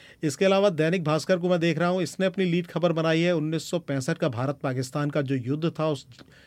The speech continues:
युद्ध के पचास साल पूरे हो गए हैं, तो उसको याद किया गया है। इसके अलावा अमर उजाला ने अपनी एंकर स्टोरी में यूएई में दाऊद की संपत्तियों की जांच होगी,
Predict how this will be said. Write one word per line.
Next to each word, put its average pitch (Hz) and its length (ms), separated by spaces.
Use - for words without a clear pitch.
युद्ध 143 220
के 175 120
पचास 170 580
साल 160 160
पूरे 147 280
हो 139 100
गए 143 140
हैं, 156 100
तो 160 140
उसको 143 400
याद 143 280
किया 120 200
गया 104 180
है। 104 220
इसके - 240
अलावा 185 300
अमर 156 300
उजाला 170 360
ने 175 140
अपनी 170 280
एंकर 151 360
स्टोरी 151 440
में 160 120
यूएई 147 500
में 156 260
दाऊद 135 320
की 151 120
संपत्तियों 131 640
की 135 120
जांच 135 580
होगी, 127 360